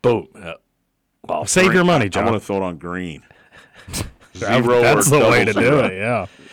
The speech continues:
Speaker 1: Hey, John, what about, uh,
Speaker 3: <laughs> Zero or double
Speaker 1: Buck
Speaker 3: zero.
Speaker 1: from Iroquois? His, his Pirates have a winning record.
Speaker 3: Pirates, they put up fourteen last night. I thought it was the Steelers. They beat Colorado fourteen to three.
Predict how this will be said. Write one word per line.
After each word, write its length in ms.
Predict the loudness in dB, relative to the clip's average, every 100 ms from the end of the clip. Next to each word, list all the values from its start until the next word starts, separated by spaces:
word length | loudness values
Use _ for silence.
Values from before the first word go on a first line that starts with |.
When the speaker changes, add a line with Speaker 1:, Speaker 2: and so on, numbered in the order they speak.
| -12 -2
Speaker 1:
Hey, 160 | -2
John, 280 | 0 0 2
what 140 | 0
about, 420 | 0 0 2 2 2
uh, 280 | 2 0 -6
Speaker 3:
<laughs> 80 | -10
Zero 520 | -6 -2 0 2 2
or 140 | 0
double 280 | -2 -4 0
Speaker 1:
Buck 140 | 0 0
Speaker 3:
zero. 80 | -2
Speaker 1:
from 140 | 0
Iroquois? 420 | 0 0 0 0 2
His, 220 | 0 2
his 200 | -2 -2
Pirates 400 | -2 -2 -2 -2
have 160 | -2 -2
a 80 |
winning 260 | -4 -6 -8
record. 340 | -12 -14 -16
Speaker 3:
Pirates, 500 | -6 0 0 0 -4
they 140 | -4 -4
put 220 | -2 0
up 120 | 0 0
fourteen 480 | -2 -2 -4 -4 -2
last 300 | -2 -2 -8
night. 240 | -10 -10 _
I 80 | -8
thought 160 | -4 -2
it 40 |
was 100 | -2
the 80 | -6
Steelers. 560 | -4 -2 -2 -6 -12 -12
They 100 | -10
beat 180 | -8
Colorado 600 | -2 0 2 2 2 0 _ _ _
fourteen 600 | -14 0 0 2 0 0
to 80 | -2
three. 500 | -2 0 0 -2 -6